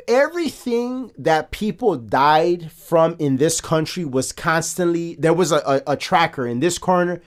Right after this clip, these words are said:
you have how many work-related deaths. In this corner, how many cardiovascular deaths. In this corner, how many diabetic deaths. In this corner, how many alcoholism deaths. In this corner, how many car accidents.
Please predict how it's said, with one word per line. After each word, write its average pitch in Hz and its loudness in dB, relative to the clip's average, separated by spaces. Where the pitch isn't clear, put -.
you 147 -4
have 147 2
how 160 2
many 160 0
work-related 131 0
deaths. 120 0
In 135 -4
this 175 2
corner, 180 0
how 156 2
many 160 0
cardiovascular 147 2
deaths. 123 0
In 127 -4
this 160 2
corner, 175 2
how 151 2
many 156 0
diabetic 139 2
deaths. 123 -2
In 131 -2
this 175 2
corner, 170 2
how 147 0
many 156 -2
alcoholism 135 2
deaths. 123 0
In 117 -4
this 160 2
corner, 165 2
how 139 0
many 156 0
car 165 2
accidents. 135 -2